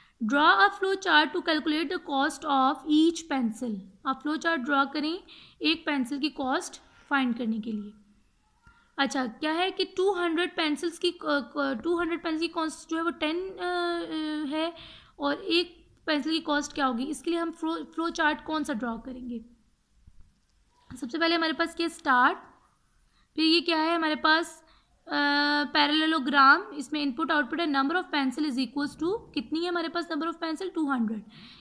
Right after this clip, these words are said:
ये हमारे पास क्या है, ये हमारी इनपुट है, इसलिए हम इसको किस में लिखेंगे, पैरेललोग्राम में। फिर ये भी पैरेललोग्राम में हम लिखेंगे कि टोटल कॉस्ट कितनी है, टेन, यानी कि टू हंड्रेड पेंसिल की टोटल कॉस्ट कितनी है, टेन।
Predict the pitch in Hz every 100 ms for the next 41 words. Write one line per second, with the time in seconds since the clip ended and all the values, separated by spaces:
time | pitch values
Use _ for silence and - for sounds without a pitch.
0 | - 285 311 302 311 330 - 311 311 359
1 | 330 262 294 349 - - - _ _ 277
2 | 277 330 440 - - 311 294 - 311 226
3 | 220 196 - _ _ - _ - 285 -
4 | 330 320 320 - 359 453 - 302 - 349
5 | 330 330 359 427 311 269 262 254 220 226
6 | 214 220 - - 302 277 302 359 349 349
7 | 359 349 302 302 302 320 294 233 302 320
8 | 339 294 277 349 - 330 320 - 320 -
9 | 320 339 415 427 _ 277 254 226 247 262
10 | 285 320 311 294 320 294 302 311 320 285
11 | 320 311 311 311 311 370 381 262 233